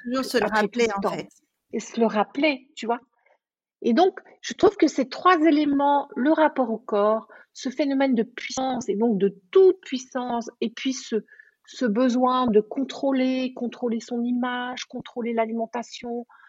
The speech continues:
Speaker 2: euh, euh, contrôler son monde extérieur aussi, hein, parce que quand tu manges pas, tu contrôles aussi les autres. C'est-à-dire que la famille, euh, qui, qui accueille une enfant anorexique, euh,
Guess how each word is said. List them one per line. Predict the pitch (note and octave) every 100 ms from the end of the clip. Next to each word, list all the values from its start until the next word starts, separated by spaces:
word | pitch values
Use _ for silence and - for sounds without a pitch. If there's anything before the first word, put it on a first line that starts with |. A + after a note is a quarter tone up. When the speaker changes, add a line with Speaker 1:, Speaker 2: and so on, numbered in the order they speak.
| - -
Speaker 2:
euh, | G#3 G#3 - -
euh, | A3
contrôler | G#3 B3 A#3+ - C4+ C#4 C4+ _ -
son | - A#3+
monde | A3 A3+ G#3+
extérieur | - - A3 A3 E4 B4+ D4
aussi, | G3 _ G#3+
hein, | D4+ -
parce | A#3
que | - G#3 F#3+ _ _ _ _ _ _ _ -
quand | A3
tu | -
manges | G#3 G3+ -
pas, | F4
tu | -
contrôles | - G#3+ - G#3
aussi | G3+ -
les | G#3+ B3
autres. | G4 -
C'est-à-dire | A3+ G#3
que | G#3+ G3 G3 _ _ _ _ _ _ -
la | - G3
famille, | - G#3 C4 E4 D4
euh, | G#3 G3 G3 F#3 - - - - - - - - _ _ _ -
qui, | A3 G#3 G3+
qui | -
accueille | G#3+ G3+ - C4 B3
une | G#3
enfant | G3+ - G#3
anorexique, | G3 G3 G3 G3+ F4+ F4
euh, | A3